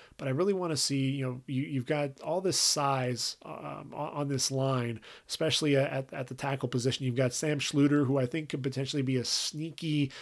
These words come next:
um, draft prospect in next year's draft, and then Daniel Fa'alele, the sophomore, six nine, four hundred pounds. Um, you know, you wanna talk about a, a big dude. Um, you know, that's it right there. You know, you've got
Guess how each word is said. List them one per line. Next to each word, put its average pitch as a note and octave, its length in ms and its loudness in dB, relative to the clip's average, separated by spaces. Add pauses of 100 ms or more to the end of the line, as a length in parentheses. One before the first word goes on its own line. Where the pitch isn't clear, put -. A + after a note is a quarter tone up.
(200)
um, B2 680 -2 (1700)
draft C#3+ 360 0
prospect C3+ 540 0
in A#2+ 140 -4
next B2 260 -6
year's C#3 220 2
draft, C#3+ 340 0
and C#3 80 -4
then B2 140 -2
Daniel D3+ 320 0
Fa'alele, C3 720 -2
the A2+ 80 -8
sophomore, C#3 680 0 (180)
six - 320 -4
nine, D3+ 260 0
four D#3+ 360 4
hundred D3+ 280 0
pounds. C3 520 0 (360)
Um, B2 580 -4
you C#3 80 -4
know, B2+ 60 0
you C3+ 140 0
wanna D3+ 180 -2
talk C#3 220 0
about C3 240 0
a, A2+ 180 -6
a A#2 60 -10
big B2+ 420 2
dude. B2 440 6 (320)
Um, A#2+ 420 -6 (160)
you C#3 140 -4
know, A#2 60 -6
that's B2+ 180 -2
it C#3 240 -4
right A#2+ 200 -6
there. B2+ 160 0
You A#2+ 140 -4
know, A2+ 60 -8
you've A#2 180 -8
got D#3+ 260 -2